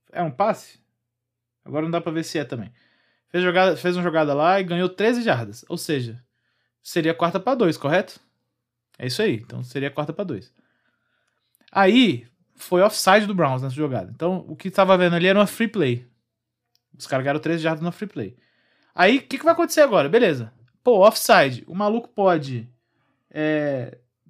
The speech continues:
não, não aceitar a falta, né? O Texans pode falar assim, "Pô, não quero a falta. Vamos,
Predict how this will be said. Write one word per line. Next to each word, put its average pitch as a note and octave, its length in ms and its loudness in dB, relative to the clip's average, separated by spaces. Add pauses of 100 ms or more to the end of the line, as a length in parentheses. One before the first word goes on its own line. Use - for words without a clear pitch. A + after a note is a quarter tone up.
(380)
não, G3 300 2 (100)
não G3 500 4
aceitar F3 380 2
a D#3 40 2
falta, G#3 380 2
né? B3 260 -2
O C#3+ 280 -8
Texans C#3+ 320 -4
pode C#3+ 200 -6
falar D3 140 -2
assim, C3+ 140 -10
"Pô, E3+ 160 -6
não E3 120 -4
quero E3+ 180 0
a - 20 0
falta. B2 400 -6
Vamos, C#3 280 -8